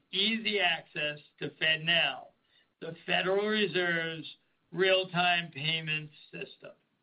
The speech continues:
We have six banks in the pilot phase and over twenty financial institutions committed to go live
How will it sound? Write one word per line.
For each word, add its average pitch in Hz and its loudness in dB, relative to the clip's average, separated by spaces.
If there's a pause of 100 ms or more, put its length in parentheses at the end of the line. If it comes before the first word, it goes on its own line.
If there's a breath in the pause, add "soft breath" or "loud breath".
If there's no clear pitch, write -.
(560)
We 202 8
have 196 6 (220)
six 233 2
banks 190 0 (460)
in 185 2
the 160 0
pilot 175 2
phase 135 0 (460 soft breath)
and 190 4
over 185 0 (220)
twenty 214 2
financial 180 0
institutions 156 -6 (580 soft breath)
committed 202 4
to 180 4
go 180 2
live 147 2